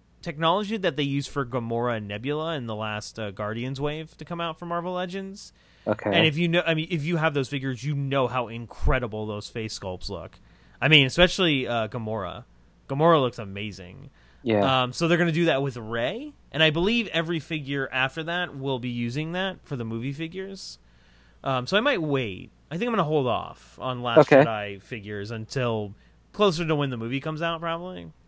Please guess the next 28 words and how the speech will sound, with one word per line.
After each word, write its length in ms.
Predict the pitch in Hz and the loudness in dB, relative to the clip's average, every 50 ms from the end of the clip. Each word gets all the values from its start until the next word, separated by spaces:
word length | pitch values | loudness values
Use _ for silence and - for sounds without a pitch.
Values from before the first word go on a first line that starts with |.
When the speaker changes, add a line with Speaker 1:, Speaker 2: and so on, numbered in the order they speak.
| _ _ _ _ _ _ _ - - _ _ - - _ - - | _ _ _ _ _ _ _ -20 -20 _ _ -20 -20 _ -8 -6
Speaker 1:
'Cause 120 | 160 147 | -2 2
then 300 | 156 151 143 135 131 113 - - - - - - | 4 4 4 4 2 -2 -10 -14 -20 -12 -2 2
that's 220 | 160 151 147 - | 4 4 4 2
when 120 | 151 143 | 0 -2
those 220 | 135 131 123 113 - | 0 0 -2 -2 -2
face 400 | - 135 127 117 - - - - - _ _ - | 0 0 0 0 -2 -4 -8 -10 -14 _ _ -14
scanning 680 | - - - 143 135 123 117 110 110 110 110 110 107 101 - | -12 -6 -4 -2 -2 -2 -2 -4 -6 -8 -8 -10 -10 -12 -10
figures 340 | - 139 123 107 113 113 104 110 | -8 -8 -6 -6 -6 -6 -6 -4
will 60 | 107 | -4
be 120 | 110 110 104 | -2 -2 0
out 140 | 107 101 | 0 -2
in 80 | 95 98 | -2 -4
the 60 | 98 98 | -6 -6
wild. 440 | 98 98 98 98 95 92 92 95 - - - - - - - - - - - - - | -4 -4 -4 -4 -6 -8 -10 -10 -14 -18 -20 -20 -20 -20 -20 -20 -20 -20 -20 -14 -6
Um, 800 | - 123 117 113 110 110 110 107 107 107 107 107 107 107 107 - - | -2 0 2 2 2 2 2 2 2 2 0 0 -2 -2 -4 2 6
but 120 | - 320 | 8 10
yeah, 220 | 349 381 359 349 349 | 10 10 10 10 8
I 100 | 349 349 | 8 6
mean, 140 | 339 349 392 | 6 4 4
other 220 | 392 339 359 359 | 4 4 4 4
than 160 | 339 320 277 214 | 4 2 4 6
that, 360 | 214 208 208 214 214 - - | 6 6 6 6 4 2 2
uh, 220 | - 180 185 175 - | 2 4 4 4 2
I'm 120 | 175 175 | 0 -2
just 180 | 180 180 - - | -4 -6 -6 -4
trying 180 | 190 180 170 | -2 -2 -2
to 60 | 151 | -4
think. 580 | 143 - - 151 147 139 131 127 - - - | -4 -6 -6 -6 -4 -4 -6 -10 -14 -18 -20